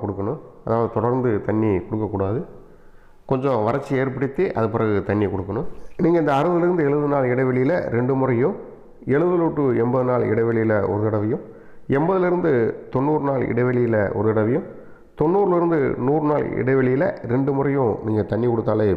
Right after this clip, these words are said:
போதும். நம்ம வீட்டுல வளர்ற திராட்சை செடி நம்ம வீட்டு தண்ணி தானேன்னு சொல்லி நீங்க தாராளமா தண்ணி கொடுத்தீங்க அப்படின்னா,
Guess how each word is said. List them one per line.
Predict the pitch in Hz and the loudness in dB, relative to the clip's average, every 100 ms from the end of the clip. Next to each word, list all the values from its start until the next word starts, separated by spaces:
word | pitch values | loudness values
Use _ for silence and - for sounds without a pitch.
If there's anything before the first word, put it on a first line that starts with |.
| - | 0
போதும். | 104 107 123 - - - - - - - - - - - - - - - - - - - - - - - - | 0 2 0 -2 -12 -18 -20 -20 -20 -20 -20 -20 -20 -12 -12 -10 -12 -14 -20 -20 -18 -20 -20 -20 -18 -20 -6
நம்ம | 127 139 170 | -2 0 2
வீட்டுல | 190 208 185 151 | 0 0 2 2
வளர்ற | 143 123 110 | 2 0 0
திராட்சை | 113 120 120 127 | -2 -2 -2 -2
செடி | 123 214 - - 110 | -2 -2 -6 -10 -4
நம்ம | 120 139 | 0 0
வீட்டு | 156 156 - | 0 -2 -2
தண்ணி | 120 | 0
தானேன்னு | 127 135 131 131 | 0 0 0 -2
சொல்லி | 113 | -2
நீங்க | 107 101 95 | 0 0 0
தாராளமா | 110 123 123 117 107 | 0 0 0 0 0
தண்ணி | 104 | -2
கொடுத்தீங்க | 110 107 113 110 107 | -2 -2 0 2 2
அப்படின்னா, | 95 95 113 | 0 -2 -4